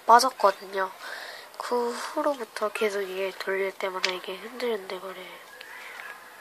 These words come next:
돌릴 때마다 이렇게 빠질 것 같아요. 그죠?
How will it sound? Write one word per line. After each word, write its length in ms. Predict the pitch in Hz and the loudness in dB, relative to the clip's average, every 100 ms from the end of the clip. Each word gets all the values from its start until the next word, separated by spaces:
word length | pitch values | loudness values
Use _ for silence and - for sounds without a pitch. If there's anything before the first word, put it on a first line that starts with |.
| - - - - - - - - - - - | -20 -20 -4 -4 -4 -16 -20 -20 -20 -20 -12
돌릴 260 | - 202 196 | -6 -4 -4
때마다 360 | - 196 185 180 | -6 0 6 6
이렇게 340 | - - - - - - - - - - - - - | 4 -12 -14 -14 -18 -20 -20 -20 -20 -20 -20 -8 4
빠질 320 | 233 240 - | 4 6 0
것 160 | 190 | -2
같아요. 320 | - - - - - - - - - - - - - | -6 -10 -12 -14 -4 2 2 2 2 2 2 -12 -4
그죠? 260 | 220 - | -4 -2